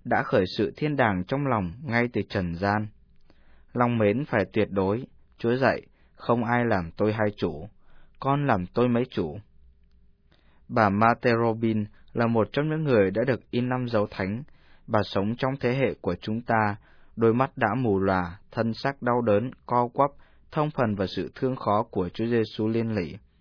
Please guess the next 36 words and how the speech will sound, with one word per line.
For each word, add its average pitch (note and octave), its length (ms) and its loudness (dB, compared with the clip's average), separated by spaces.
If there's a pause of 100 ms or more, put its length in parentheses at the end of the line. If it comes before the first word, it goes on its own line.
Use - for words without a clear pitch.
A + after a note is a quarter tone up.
(520)
Trên G#2 340 2
ba G#2 120 2
mươi G#2+ 160 0
năm G#2 260 0
nay, G2+ 260 0 (300)
bà G#2+ 200 4
không D3 240 -4
ăn D#3 120 0
uống A2+ 280 -2
gì, A2 320 -2 (220)
chỉ F#2+ 160 0
sống G#2 360 -2
bằng G#2+ 220 0
mình F#2 160 -2
thánh G#2 260 -6
Chúa. G2+ 360 0 (560)
Khi - 180 -4
linh A#2 380 0
mục - 220 -2
trao A2+ 240 2
mình G#2 260 -2
thánh G2 220 -6
cho A#2+ 100 -4 (100)
bà, F#2+ 280 0 (280)
thì A#2 160 -2
bà G#2+ 300 4
có A2+ 160 0
cảm G2 220 -4
tưởng F#2+ 380 -2
như C#3+ 120 -2
mình A2+ 260 -2
thánh A2 340 -4
bay C#3+ 160 0 (100)
từ G2 160 0 (100)
tay B2 200 0
mình G2+ 300 -2